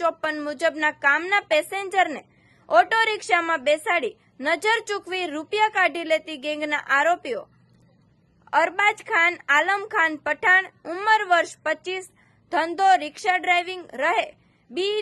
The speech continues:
નંબર સી એકાણું, રૂમ નંબર પંદર, ભેસ્તાન આવાસ ડિંડોલી સુરત તથા મુસ્તાફ ખાન ઉર્ફે કાલિયા ફકીરા ખાન પઠાણ, ઉંમર વર્ષ ત્રીસ, ધંધો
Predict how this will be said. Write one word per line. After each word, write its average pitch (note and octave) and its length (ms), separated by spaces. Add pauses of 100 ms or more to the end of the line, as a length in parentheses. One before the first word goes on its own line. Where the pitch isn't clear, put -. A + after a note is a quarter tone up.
નંબર D#4+ 480 (160)
સી E4+ 240 (220)
એકાણું, E4 440 (220)
રૂમ G4 320
નંબર D#4 400
પંદર, E4 420 (160)
ભેસ્તાન E4+ 540
આવાસ D4+ 420
ડિંડોલી G4 640
સુરત E4+ 340 (340)
તથા - 300 (500)
મુસ્તાફ F#4+ 600
ખાન E4+ 260 (200)
ઉર્ફે F#4 260 (240)
કાલિયા F#4 540
ફકીરા F4+ 560
ખાન D#4 200 (100)
પઠાણ, D4 360 (180)
ઉંમર G4+ 360
વર્ષ D#4+ 340
ત્રીસ, E4 260 (220)
ધંધો E4 340